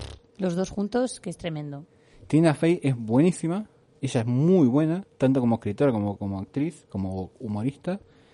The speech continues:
Speaker 2: Si, la serie no la vi, y si según la Rolling Stone es la decisión más acertada de Tina Fey, habrá que verla.
Speaker 1: Sí,
Speaker 2: Hay que
Speaker 1: claro,
Speaker 2: hacerle
Speaker 1: si lo
Speaker 2: caso a
Speaker 1: dicen
Speaker 2: esta
Speaker 1: los
Speaker 2: señora.
Speaker 1: amigos Rolling.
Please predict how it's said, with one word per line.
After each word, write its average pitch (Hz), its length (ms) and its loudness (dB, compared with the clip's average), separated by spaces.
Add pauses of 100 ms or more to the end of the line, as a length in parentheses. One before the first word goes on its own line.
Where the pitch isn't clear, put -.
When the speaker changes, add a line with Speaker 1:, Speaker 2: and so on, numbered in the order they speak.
(340)
Speaker 2:
Si, 120 200 -4 (260)
la 117 140 -2
serie 135 220 4
no 117 100 4
la 113 120 4
vi, 196 240 4 (520)
y 127 100 2
si 120 200 2
según 131 380 6
la 147 80 6
Rolling 139 260 6
Stone 143 300 4
es 101 60 0
la 101 100 0
decisión 104 300 2
más 120 160 4
acertada 123 400 4
de 110 80 2
Tina 123 220 2
Fey, 139 300 2 (420)
habrá 98 220 -6
que 85 100 -6
verla. 87 360 -8 (380)
Speaker 1:
Sí, 214 100 -6
Speaker 2:
Hay 208 60 -4
que 98 100 -4
Speaker 1:
claro, - 40 -6
Speaker 2:
hacerle 101 200 -2
Speaker 1:
si - 60 -4
lo 110 60 0
Speaker 2:
caso - 160 0
a 98 40 -2
Speaker 1:
dicen 92 120 -2
Speaker 2:
esta - 100 -4
Speaker 1:
los 151 100 -4
Speaker 2:
señora. - 140 -2
Speaker 1:
amigos 160 180 -2
Rolling. 170 300 -4